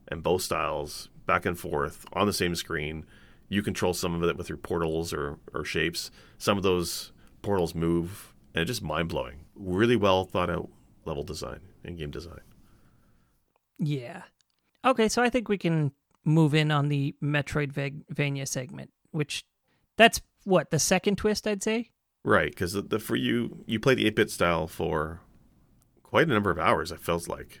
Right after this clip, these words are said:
Speaker 1: Well, me, because I'm terrible at these games, and the game, <laughs> the game is quite
Speaker 2: <laughs>
Speaker 1: difficult.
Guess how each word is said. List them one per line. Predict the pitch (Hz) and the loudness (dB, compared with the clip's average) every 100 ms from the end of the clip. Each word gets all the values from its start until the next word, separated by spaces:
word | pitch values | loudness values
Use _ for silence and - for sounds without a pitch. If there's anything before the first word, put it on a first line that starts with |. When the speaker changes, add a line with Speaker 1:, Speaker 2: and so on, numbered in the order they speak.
| - | -4
Speaker 1:
Well, | 82 65 - - - - - _ _ _ _ - | -4 -4 -10 -20 -20 -20 -20 _ _ _ _ 0
me, | 117 127 | 4 6
because | 98 104 92 | 4 2 2
I'm | 85 | 2
terrible | - 101 85 | 2 2 2
at | 69 | -2
these | 69 - | -6 -6
games, | 60 64 - - | -6 -8 -10 -4
and | 87 | -2
the | |
game, | 95 107 | 2 4
<laughs> | 110 - 143 - | 4 0 -2 4
the | - | 6
game | 202 - 127 | 6 8 8
is | 120 | 6
quite | - 113 101 | 6 4 4
Speaker 2:
<laughs> | |
Speaker 1:
difficult. | 98 - 80 69 | 0 -2 -4 -4